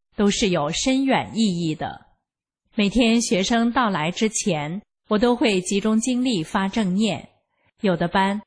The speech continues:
当学生们一进门，我们就可以开始准备练功。有的班是在下课前一起练一两套功法。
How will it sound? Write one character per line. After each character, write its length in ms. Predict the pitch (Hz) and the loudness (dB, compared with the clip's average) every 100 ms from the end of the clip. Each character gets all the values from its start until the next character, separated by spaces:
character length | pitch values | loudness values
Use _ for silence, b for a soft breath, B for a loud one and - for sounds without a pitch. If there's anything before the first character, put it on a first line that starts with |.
| _ _ | _ _
当 220 | - 254 262 | 0 2 2
学 180 | 247 196 | 2 0
生 160 | 254 | 0
们 220 | 247 202 | 0 0
一 80 | 202 | 0
进 240 | 208 277 214 | 0 2 2
门， 380 | 170 151 190 - b b | 2 0 -4 -8 b b
我 100 | 202 | 0
们 120 | 196 208 | 2 4
就 240 | 233 202 | 2 0
可 140 | 196 | 0
以 140 | 240 233 | 0 0
开 260 | 196 233 | 0 -2
始 240 | 240 196 196 | 0 -2 -2
准 180 | 202 - | -2 -4
备 140 | 185 | -4
练 300 | 185 185 165 | -2 -2 -4
功。 340 | 202 190 196 - _ _ _ | -2 -2 -2 -8 _ _ _
有 160 | - 196 | 0 2
的 80 | 208 | 2
班 240 | 226 233 | 2 0
是 160 | 240 240 | 0 0
在 240 | 233 202 | 0 0
下 240 | 196 247 196 | 0 -2 -2
课 240 | - 254 | 0 -2
前 480 | 180 - 165 170 202 - - | -2 -2 -2 -2 -6 -10 -2
一 140 | 233 | 0
起 340 | - - 185 170 | 0 0 0 0
练 360 | 233 208 170 | 0 0 -2
一 120 | 247 214 | -2 0
两 200 | 175 139 | -2 -4
套 280 | - 190 170 | -2 -2 0
功 260 | 202 208 | 0 -2
法。 420 | - 190 - - | -2 -6 -8 -18